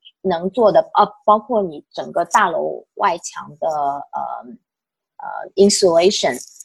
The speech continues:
呃，你希望能够做得好，基本上就只能做到这一点了。那其他的节能就得要靠M E P系统。我所了解的最厉害的，因为，嗯，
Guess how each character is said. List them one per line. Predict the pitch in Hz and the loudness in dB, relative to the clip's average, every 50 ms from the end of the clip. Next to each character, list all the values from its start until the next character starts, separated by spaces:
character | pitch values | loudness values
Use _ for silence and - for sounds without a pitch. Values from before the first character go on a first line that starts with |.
| _ _ _ | _ _ _
呃， | - 147 147 143 143 143 - - - - | -2 0 0 0 0 -4 -8 -14 -14 -10
你 | - 160 147 | -10 -8 -6
希 | - - - - 180 | -6 -4 -2 0 2
望 | 175 165 165 165 156 | 2 2 0 -2 -6
能 | - - - | -8 -4 0
够 | 165 160 156 143 - _ _ _ _ _ _ _ - | 2 2 2 0 -4 _ _ _ _ _ _ _ 2
做 | 208 170 156 | 4 4 4
得 | 160 | 2
好， | 160 - - 117 - - | -2 -6 -6 -6 -6 -6
基 | - - | -4 0
本 | 302 320 208 185 | 2 2 2 2
上 | - 202 190 190 | 0 -2 -2 -2
就 | - 226 208 190 185 175 - - - - _ 185 | 0 2 2 4 2 2 -2 -6 -12 -20 _ -14
只 | - 185 170 | -10 -8 -8
能 | 156 160 196 | -6 -6 -4
做 | - 240 | -4 -2
到 | 208 196 170 165 | 0 0 0 0
这 | - - 156 | -2 -4 -4
一 | 127 131 | -4 -4
点 | - - - 90 - | -6 -6 -10 -12 -12
了。 | - - _ _ _ _ _ _ | -16 -18 _ _ _ _ _ _
那 | - 262 254 247 | 0 0 0 0
其 | 254 - 247 233 | 0 -2 -4 -4
他 | 240 - 262 262 269 285 | -6 -2 0 2 2 2
的 | 240 262 262 247 226 214 202 | 2 2 4 4 4 4 2
节 | 202 - - 190 165 170 | 0 -2 -4 -4 -4 -4
能 | 180 175 156 160 165 170 - | -8 -10 -12 -12 -14 -12 -6
就 | - 208 185 170 165 165 165 _ _ - | -2 0 0 0 -2 -4 -8 _ _ -2
得 | 165 139 | -2 0
要 | 147 160 160 165 | 0 0 -2 -2
靠 | - - - 185 160 - | -4 -4 -2 -2 -2 -2
M | - 160 165 185 | -2 -6 -4 -4
E | 185 190 | -6 -6
P | - - 190 | -4 -6 -6
系 | 175 - - - 170 | -6 -6 -8 -8 -8
统。 | 156 - - - - - _ _ - - - - _ - | -10 -10 -14 -14 -14 -16 _ _ -20 -20 -20 -12 _ -2
我 | 180 196 269 | 0 0 0
所 | - - 320 277 | 0 0 0 0
了 | 226 202 185 165 147 180 214 | 0 2 2 2 2 2 0
解 | 208 - 208 - - - - | -2 -8 -12 -12 -12 -12 -12
的 | - - 107 - - _ _ | -10 -10 -10 -12 -16 _ _
最 | - 294 262 240 226 | -8 -6 -6 -6 -6
厉 | 233 254 285 262 226 233 | -8 -6 -6 -6 -6 -6
害 | 220 - - - 170 147 123 | -8 -10 -8 -8 -8 -8 -8
的， | - - 233 - - - | -10 -10 -12 -10 -8 -6
因 | 277 294 | -4 -4
为， | 302 302 285 - - - _ _ | -4 -6 -8 -10 -14 -16 _ _
嗯， | - 190 175 175 170 170 165 165 160 160 - | -4 -4 -2 -2 -4 -6 -8 -10 -14 -20 -20